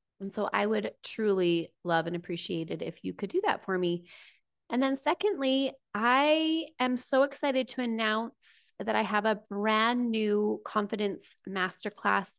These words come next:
It's absolutely free, and it is for you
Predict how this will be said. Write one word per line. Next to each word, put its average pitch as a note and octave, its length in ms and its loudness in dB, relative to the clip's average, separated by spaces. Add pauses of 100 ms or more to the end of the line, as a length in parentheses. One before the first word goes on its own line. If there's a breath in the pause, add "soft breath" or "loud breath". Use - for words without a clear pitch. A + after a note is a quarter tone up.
It's G3+ 180 -6 (220)
absolutely A#3 1000 0 (200)
free, G#3 420 0 (760)
and G#3+ 100 -2
it A#3 100 2
is B3+ 300 0
for B3 360 2
you G#3+ 580 2